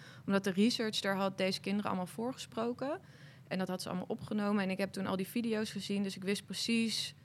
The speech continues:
eh, welke inhoud ik bij welk kind wilde halen. Dus heel specifiek werden kinderen al op een bepaald moment ingezet. Dus Keesje, die zat in de bus en die zag uit de s-,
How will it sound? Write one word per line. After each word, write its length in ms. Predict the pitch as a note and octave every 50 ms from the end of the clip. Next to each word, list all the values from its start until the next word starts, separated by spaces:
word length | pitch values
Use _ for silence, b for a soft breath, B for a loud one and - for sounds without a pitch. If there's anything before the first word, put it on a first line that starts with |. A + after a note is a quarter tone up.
| B B B B B B B -
eh, 120 | - F#3+ F#3 F3
welke 280 | E3+ F#3 F#3+ G#3 G#3 -
inhoud 420 | - - - G3+ G3 F#3+ F#3+ F#3+
ik 120 | F#3+ F3+ E3+
bij 120 | F3+ F3+
welk 220 | E3+ F3+ F3+ F#3 - -
kind 260 | - G3 F#3+ F3+ F#3 -
wilde 240 | E3+ F3+ F3 E3+
halen. 460 | E3+ D#3+ E3 E3+ F3 F#3+ A#3 B3 C4+ D#4 E4+ E4+ B B B B B B B B
Dus 160 | - F#3 F3 F#3
heel 200 | F#3 F#3 G#3 G#3+
specifiek 680 | - - F#3+ G3 - - - - - G#3 G#3+ G3+ -
werden 260 | F#3 F#3+ F#3 F3+ F#3
kinderen 340 | - G3+ G3 G3 G3 F#3 F3+
al 100 | F#3 F#3
op 100 | F3 -
een 100 | F3+ F#3
bepaald 380 | F3 F3 - - F3 F3+ F3+
moment 280 | F3+ F3+ F3 E3+ E3+ F3
ingezet. 440 | - - E3+ E3+ E3+ - - - C#3+
Dus 180 | - D3+ - -
Keesje, 380 | - E3 E3+ F#3 F3+ - -
die 120 | E3 E3 E3
zat 220 | D#3+ F3 E3 -
in 100 | F3 E3+
de 80 | E3 E3
bus 320 | D#3+ F3 F3+ F3+ F3 F3
en 120 | F#3 E3+ E3
die 140 | E3+ E3
zag 320 | D#3+ E3+ D#3+ D#3 D#3+ - - B B B B B
uit 120 | - -
de 80 | - E3+
s-, 100 | -